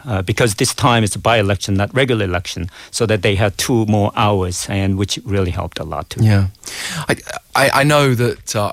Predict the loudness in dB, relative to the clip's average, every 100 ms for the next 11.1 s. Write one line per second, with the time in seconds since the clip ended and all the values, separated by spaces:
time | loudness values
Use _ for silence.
0 | -4 -4 -2 -4 -2 -2 0 -2 0 -2
1 | 0 2 2 2 0 -2 0 0 0 0
2 | 2 2 2 0 0 0 0 0 0 0
3 | 0 0 2 4 2 0 -2 -2 -2 0
4 | 0 0 -4 -10 -14 -16 -18 -20 -20 -6
5 | 2 2 2 -2 -2 0 2 2 0 -6
6 | _ _ 0 4 4 2 0 2 2 2
7 | 0 0 0 0 0 2 0 0 2 2
8 | 2 2 2 -4 -4 0 0 0 -2 0
9 | 2 4 2 0 -2 -6 0 2 2 2
10 | 2 2 2 4 4 2 0 0 0 0